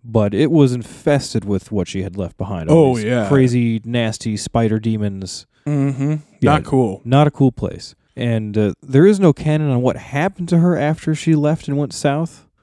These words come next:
Speaker 2: Which is, yeah, more mystery, right?
Speaker 1: More mystery.
Speaker 2: More mystery. But, uh, actually, in the Book of Lo-, uh, Lost Tales, uh, Eärendil actually slays her on one of his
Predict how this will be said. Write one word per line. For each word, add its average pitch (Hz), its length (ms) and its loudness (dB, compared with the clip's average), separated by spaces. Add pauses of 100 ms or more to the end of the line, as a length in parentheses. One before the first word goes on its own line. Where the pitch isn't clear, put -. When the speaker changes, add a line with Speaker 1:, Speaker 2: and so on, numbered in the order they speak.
(100)
Speaker 2:
Which 139 200 2
is, 143 160 4
yeah, 165 280 6
more 143 280 4
mystery, 185 640 4 (320)
right? 151 340 4 (120)
Speaker 1:
More 117 240 0
mystery. 120 560 0 (120)
Speaker 2:
More 160 200 6
mystery. 151 400 4 (240)
But, 190 280 4
uh, 143 500 6 (100)
actually, 143 500 2
in 147 80 4
the 139 80 6
Book 151 180 2
of 147 100 0
Lo-, 139 340 2
uh, 139 80 2
Lost 120 380 2
Tales, 131 340 4
uh, 117 260 4
Eärendil 147 720 6
actually 127 300 -2
slays 123 560 2
her 127 180 2
on 127 240 2
one 127 140 2
of 135 80 4
his 123 180 2